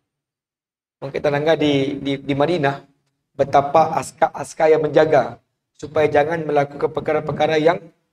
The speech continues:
mungkar pada kubur Nabi. Sam-, bila kita berdoa, apa kata syekh ya? Jangan doa ke kubur, doa pada Allah. Walaupun benda tu ada perselisihan, saya sinafikan bab, uh, tawasul tu.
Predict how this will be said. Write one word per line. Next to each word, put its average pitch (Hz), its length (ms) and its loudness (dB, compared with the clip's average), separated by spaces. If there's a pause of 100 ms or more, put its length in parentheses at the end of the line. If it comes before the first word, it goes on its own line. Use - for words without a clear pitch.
(260)
mungkar 220 320 0
pada 170 160 0
kubur 160 320 -2
Nabi. 156 400 -4 (400)
Sam-, 160 400 -2 (240)
bila 185 160 0
kita - 160 -4
berdoa, 202 560 2 (640)
apa - 160 -6
kata 196 240 -2
syekh 202 240 -2
ya? 147 80 -4 (480)
Jangan 214 160 -4
doa 220 240 -2
ke 208 80 -8
kubur, 208 560 -4 (160)
doa 160 160 -6
pada 156 240 -6
Allah. 143 240 -8 (240)
Walaupun 262 320 2
benda 220 240 2
tu 220 80 -2
ada - 160 0
perselisihan, 180 720 -2
saya 185 80 -4
sinafikan 196 640 -2 (720)
bab, 180 480 0
uh, 151 560 0 (240)
tawasul 175 560 2
tu. 135 100 -2